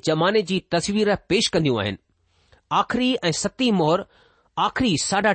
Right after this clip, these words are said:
ٽي سال جو ڪال، مهاڪليش ڪال جي تصوير ڏيکاريندي آهي. هن وقت تائين هن زمين جي هڪ چوٿائي ماڻهن جي ڳڻپ موت جي سزا وسيلي ناش ٿي ويندي.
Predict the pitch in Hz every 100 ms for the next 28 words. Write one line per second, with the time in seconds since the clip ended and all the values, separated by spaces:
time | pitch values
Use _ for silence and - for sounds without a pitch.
0 | - 226 277 - 208 214 147 190 190 -
1 | 165 202 117 - _ _ _ 117 147 196
2 | 254 - 262 285 - 196 185 208 196 190
3 | _ 180 - 214 240 226 160 156 214 202
4 | 131 104 92 - _ _ _ _ _ -
5 | 139 139 175 - 208 196 196 202 _ _
6 | _ - 147 165 110 151 190 240 196 214
7 | 220 - _ _ - 247 269 - 202 190
8 | 196 233 220 160 156 220 226 196 214 160
9 | 226 240 123 95 _ _ _ _ _ 107
10 | 117 202 269 240 202 196 - 180 233 170
11 | 196 - _ 120 185 - 247 233 208 123
12 | 185 - 165 113 104 101